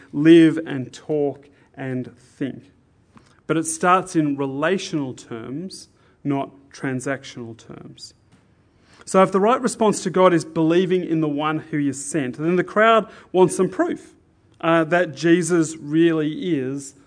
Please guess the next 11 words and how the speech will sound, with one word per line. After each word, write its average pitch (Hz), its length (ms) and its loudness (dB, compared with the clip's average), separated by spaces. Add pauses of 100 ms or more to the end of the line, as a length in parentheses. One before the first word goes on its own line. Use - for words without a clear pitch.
(180)
the 151 220 0
one. 156 400 0 (540)
So 180 200 2
verse 196 280 4
thirty, 147 280 0 (380)
"What 240 240 2
sign 214 460 4
then 151 360 -2
will 165 140 -2
you 170 160 0
give 170 560 -4